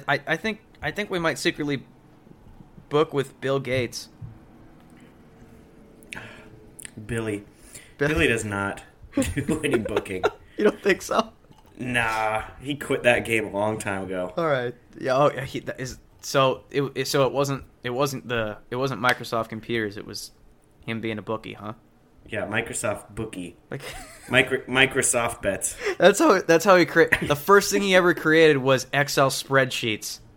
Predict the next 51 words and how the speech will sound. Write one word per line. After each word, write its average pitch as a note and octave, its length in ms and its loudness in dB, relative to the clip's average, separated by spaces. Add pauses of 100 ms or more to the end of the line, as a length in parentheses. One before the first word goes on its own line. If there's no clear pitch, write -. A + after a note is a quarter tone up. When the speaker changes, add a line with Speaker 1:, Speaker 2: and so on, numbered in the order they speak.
(480)
Speaker 2:
Oh. - 160 4
Speaker 1:
So - 920 -8 (460)
Speaker 2:
<laughs> - 260 -8
Yeah, A#2+ 220 4 (160)
perfect C#3 400 0
for G#2 260 -2 (220)
the A2+ 120 -4
betting G#2+ 260 0
world. G2 100 0
Speaker 1:
He's F3 120 2
like, F#3 240 8
"Fuck, G#3+ 440 8 (120)
fuck E4 360 10
this, B3 320 4 (120)
fuck D4+ 300 4
this C4 120 2
shit - 280 2
where F#3+ 100 6
I F3+ 60 10
have F#3 100 6
to F3 80 2
write D#3 240 8
it C#3 80 -2
down E3+ 160 6
in D#3+ 80 0
a A2 40 0
book. C3 440 2 (140)
Like, C#3+ 260 2
I'm G#3 220 10
gonna, A#3+ 280 4
I'm G3 140 8
gonna B3 160 4
make G3 240 4
a F3+ 60 0
computer G#3 500 0
pro-, - 240 -2
well, D#3 180 4
wait, D3+ 220 6
f-, - 300 -16
shit, - 240 0
first D#3+ 260 2
I G3 40 4
have F#3+ 100 4
to D#3+ 80 -2
make C#3 200 2
computers. A#2 540 -8 (560)
After A#3+ 400 8
I A#3+ 80 8
make G#3+ 240 6
a F#3 80 -2
computer, D#3 720 2